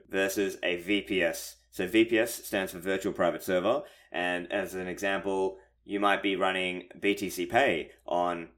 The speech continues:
Luna Node, and they've got a very easy Luna Node, what's called web deploy process. So that's one example of a V P S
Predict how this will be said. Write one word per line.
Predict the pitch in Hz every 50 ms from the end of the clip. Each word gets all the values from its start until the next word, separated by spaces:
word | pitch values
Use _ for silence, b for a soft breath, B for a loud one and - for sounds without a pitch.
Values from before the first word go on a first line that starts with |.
| _ _
Luna | - 92 110 131 139 120 101
Node, | 90 82 69 58 57 -
and | - 90
they've | 90 82 -
got | 101 95
a | 95 87
very | 92 90 85 82 82 - -
easy | 101 104 101 90 92 98 95 90 85 -
Luna | 90 95 107 113 110 107
Node, | 98 92 87 85 85 80 80 -
what's | - 92 92
called | - 95 90 80 80
web | 80 101 104 98 85
deploy | 95 - - 92 85 78 76 76 - -
process. | - 92 82 82 - - 52 -
So | - 98
that's | 90 104 113 113 -
one | 113 113 110
example | 98 85 98 92 90 90 87 92 -
of | - 92 85
a | 90
V | 82 85 98 95
P | 92 - 98 98
S | 82 - - - - -